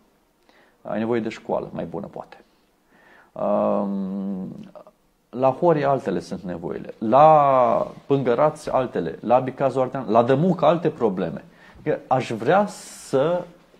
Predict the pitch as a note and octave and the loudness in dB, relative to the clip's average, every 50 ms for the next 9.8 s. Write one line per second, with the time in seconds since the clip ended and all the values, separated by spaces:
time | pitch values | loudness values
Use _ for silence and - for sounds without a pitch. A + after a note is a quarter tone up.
0 | _ _ - B2 B2+ B2+ C3 B2 A2 A2 G2+ - - D#3+ F3 D#3 E3+ - C#3+ C3+ | _ _ -2 -2 0 0 0 -2 -2 -4 -4 -4 -4 -2 -2 -2 -2 -2 -2 0
1 | A#2+ A2+ G#2+ A2+ A#2 A2+ G#2+ A2+ G2+ - A2+ G#2 F#2+ F#2+ - - - G#2+ G2+ F#2+ | 0 2 0 0 0 -2 -4 -6 -6 -4 -4 -2 -4 -4 -8 -12 -8 -8 -6 -6
2 | G2 G2 A2 C#3 D#3+ D#3+ - - _ _ _ _ _ _ _ _ - - - C3 | -6 -6 -6 -8 -8 -10 -16 -20 _ _ _ _ _ _ _ _ -18 -8 -6 -4
3 | B2 A#2+ B2 B2+ D3 F3 G#3 G3+ E3 A#2+ G#2+ B2 D#3 D3 C3+ B2+ A#2 A2 B2 C#3+ | -4 -4 -4 -4 -2 0 0 0 -2 -2 -4 -4 -4 -4 -4 -4 -4 -4 -6 -6
4 | - - C3+ - B2+ A2 A2 G#2+ F#2+ - C3+ C#3+ C#3+ - D3 C#3 - - - - | -6 -6 -6 -4 -4 -4 -4 -4 -2 -2 -4 -4 -4 -6 -6 -8 -8 -14 -10 -4
5 | - C3 A2+ A2+ G#2+ G#2 G#2 G2+ A#2 B2 B2+ - - - C3 A#2 G#2 G#2+ A#2 A2+ | -2 -2 0 0 -2 -2 0 0 -2 -4 -4 -6 -10 -6 -6 -4 -4 -4 -6 -6
6 | - - G#2 F#2+ G2+ A2+ A2+ A2 G#2+ - - - A2 G#2 G2+ G2 F#2+ F#2 G2+ F#2+ | -4 -6 -6 -4 -2 -4 -4 -4 -6 -10 -12 -12 -10 -8 -6 -6 -4 -4 -4 -4
7 | - A2 G#2 A2+ G#2 G#2 G2+ F#2 F2+ - F2+ D#2+ - - _ _ _ - - - | -4 0 2 2 4 4 2 0 -2 -6 -8 -8 -8 -18 _ _ _ -18 -8 -6
8 | G#2 G2+ A2+ D#3+ G3+ G3+ - - F#3+ E3 E3 E3 E3 E3 D#3+ D3 C3+ B2+ C#3 D3+ | 0 4 8 8 8 6 6 4 4 6 6 4 4 2 2 2 2 2 2 4
9 | C#3 D3+ B2 A#2 - - A2 F#2+ F#2+ - - - A#2+ D3 F3+ | 4 4 2 2 2 2 2 2 2 2 -2 -2 -2 -2 -2